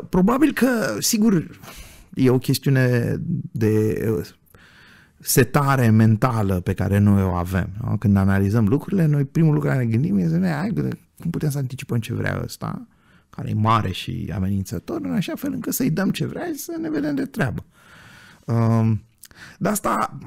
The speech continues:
discuția asta cu intrarea Rusiei în nato e foarte complicată.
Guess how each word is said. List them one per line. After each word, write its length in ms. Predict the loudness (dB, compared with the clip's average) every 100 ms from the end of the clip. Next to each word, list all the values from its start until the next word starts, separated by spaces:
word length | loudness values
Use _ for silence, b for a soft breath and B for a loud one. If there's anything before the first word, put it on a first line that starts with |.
| -12
discuția 540 | -6 0 0 0 0 0
asta 180 | 0
cu 120 | 2 4
intrarea 420 | 4 4 2 2
Rusiei 360 | 4 4 4
în 80 | 4
nato 720 | 4 2 0 0 2 0 -2 0
e 120 | 2
foarte 280 | 2 2 2
complicată. 460 | 2 2 0 -2